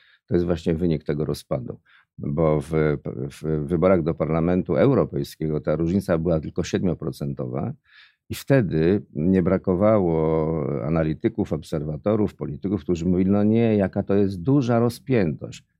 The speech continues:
No to co teraz powiedzą, jak ta rozpiętość jest szesnastopunktowa?”. E, gdyby Koalicja Europejska istniała pod inną nazwą być może i gdyby jeszcze dookoptować inne podmioty,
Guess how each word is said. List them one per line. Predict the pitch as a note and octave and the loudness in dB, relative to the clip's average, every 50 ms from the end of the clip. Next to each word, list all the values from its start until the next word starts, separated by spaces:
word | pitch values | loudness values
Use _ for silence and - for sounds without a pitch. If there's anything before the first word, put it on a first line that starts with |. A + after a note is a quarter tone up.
| _ | _
No | - F2 | -6 -4
to | - - G2 | -4 -4 -4
co | - - C#3+ | -2 -2 0
teraz | D3+ B2+ A2 G#2 - | 0 0 0 -2 -2
powiedzą, | - G#2 F#2 E2+ D#2+ D2 C2 - D2 D2+ F#2+ G#2+ G#2+ - - - | -2 -2 0 0 0 0 -2 -4 -4 -4 -4 -4 -6 -8 -10 -6
jak | - E2+ E2+ | -4 -4 -4
ta | - - | -2 -2
rozpiętość | F#2+ G2+ G2 F#2+ - F2 E2 E2 - G2 F#2+ - | -2 -2 -2 -2 -2 -2 -2 -2 -2 -4 -4 -6
jest | A#2+ A2+ - | -8 -8 -8
szesnastopunktowa?”. | - E3+ D#3+ - F3+ D#3 - - - - - - - C3+ B2+ C3 C2 B1+ C2 B1+ - - C#2+ C2+ - - B1+ - - - - E2 D2+ - - D#2+ D2 B1 - - - _ _ - - - - - - - - - - _ - | -10 -10 -6 -4 -4 -4 -4 -4 -10 -10 -10 -8 -8 -8 -6 -6 -6 -8 -8 -8 -8 -8 -10 -10 -10 -10 -12 -12 -8 -4 -2 -2 -2 -2 -2 -2 -2 -4 -6 -10 -12 _ _ -20 -20 -20 -18 -16 -16 -16 -18 -20 -20 _ 0
E, | - F2 F2+ F#2 F2+ F#2 F#2 F#2 F#2 F#2 F#2 F#2 F#2 F2 | 2 4 6 6 6 6 6 6 6 6 6 6 4 4
gdyby | D#2+ E2 G2 C#3+ E3 C#3+ B2+ C3+ A#2+ A#2 A2+ A2 G#2 - | 2 2 4 6 6 6 8 8 8 10 8 8 6 6
Koalicja | - G#2+ A2+ C#3 C#3+ - C#3 A2+ | 6 6 6 6 4 4 4 4
Europejska | G#2+ G#2 G2+ F#2+ - B2 B2 C3 - - - G2+ | 6 6 4 4 4 2 2 2 0 2 2 4
istniała | F#2+ F#2+ F#2 - - - E3 G#3 G3 C#3+ A#2 F#2+ D#2+ C2+ - _ _ _ _ _ _ _ | 4 4 2 0 0 0 2 4 4 4 4 4 2 0 -4 _ _ _ _ _ _ _
pod | - - C#2 | -12 -6 -2
inną | D#2 E2 F2+ G2 A2+ | 2 4 4 6 6
nazwą | C3+ D3+ D#3 D3 D#3 C#3 B2+ A2 | 6 4 4 4 4 4 4 4
być | G2 F2 - - | 2 0 0 2
może | G2+ F#2 F2+ E2 E2 E2+ D#2+ D#2 - - _ _ _ _ _ - | 2 2 2 2 0 0 -2 -2 -4 -8 _ _ _ _ _ -10
i | - D#2+ E2 | -8 -4 0
gdyby | E2+ G2 E2+ F#2+ | 0 2 4 4
jeszcze | G2 F#2+ F#2+ - - F#2+ | 4 4 4 2 -2 -2
dookoptować | E2+ E2+ F2 F2 E2+ - F2+ E2+ - G#2 G2 F#2 F2 D#2+ - | 2 4 4 4 4 2 0 0 2 2 4 4 4 2 2
inne | A#2 C3 C3 G#2+ F2 D#2+ | 4 4 4 4 4 2
podmioty, | - F2 D#2 D2 E2 D#2 D2 C#2+ C2 - G#2+ A2+ A2+ A2+ A2 | 0 -2 -2 -2 -2 -2 -4 -6 -4 -2 0 0 0 0 -2